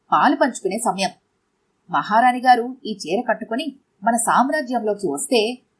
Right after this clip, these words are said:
అని అతడు అంటుండగానే, "మరి పిల్లలో?" అంది సరదాగా ఆట పట్టించడానికి. "నాకు భయం లేదోయ్, పిల్లల్ని తీసుకెళ్ళమని మామయ్యకు ఉదయాన్నే పురమాయించేశాగా" అన్నాడు.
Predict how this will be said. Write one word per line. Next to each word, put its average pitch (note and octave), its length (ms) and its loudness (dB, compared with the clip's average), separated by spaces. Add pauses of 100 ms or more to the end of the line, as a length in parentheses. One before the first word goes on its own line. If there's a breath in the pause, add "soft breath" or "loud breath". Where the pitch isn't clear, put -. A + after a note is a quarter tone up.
(440)
అని B3+ 360 0 (420)
అతడు C4 240 0
అంటుండగానే, B3+ 960 -2 (420)
"మరి A3+ 200 2
పిల్లలో?" F#3+ 480 0 (380)
అంది C4 180 2
సరదాగా B3+ 500 2
ఆట G3+ 300 0
పట్టించడానికి. G3 720 -2 (800)
"నాకు G3+ 240 0
భయం F#3 320 2
లేదోయ్, A3+ 400 0 (520)
పిల్లల్ని G3+ 360 2
తీసుకెళ్ళమని A#3 680 0
మామయ్యకు A#3 520 0
ఉదయాన్నే G#3+ 380 0
పురమాయించేశాగా" B3 840 -2 (200)
అన్నాడు. A#3 340 0